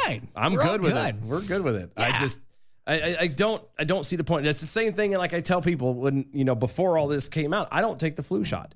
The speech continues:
Speaker 1: Mm-hmm.
Speaker 2: Now, it's not that I don't believe in it, though I don't. Um, but when I would get the flu shot, I always got sick every time. And
Speaker 1: That's
Speaker 2: I'm
Speaker 1: what it does. It makes you sick.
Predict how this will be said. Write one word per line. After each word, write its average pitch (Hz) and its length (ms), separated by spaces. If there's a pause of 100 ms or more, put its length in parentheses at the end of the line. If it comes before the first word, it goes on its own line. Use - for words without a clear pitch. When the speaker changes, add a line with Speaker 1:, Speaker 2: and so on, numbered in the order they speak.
(140)
Speaker 1:
Mm-hmm. 110 420
Speaker 2:
Now, 165 320
it's 143 140
not 190 220
that 175 100
I 143 60
don't 135 180
believe 156 360
in 123 80
it, - 120 (100)
though 127 260
I 92 220 (380)
don't. 143 400 (300)
Um, 127 360 (200)
but 139 140
when 156 140
I 147 100
would 143 360
get 131 180
the 110 80
flu 185 220
shot, 107 280
I 117 160
always 147 280
got 110 240
sick - 340 (760)
every 165 220
time. 135 380
And 123 120
Speaker 1:
That's 151 200
Speaker 2:
I'm - 40
Speaker 1:
what 277 140
it 247 100
does. 202 420
It 160 100
makes 180 400
you 226 100
sick. 214 580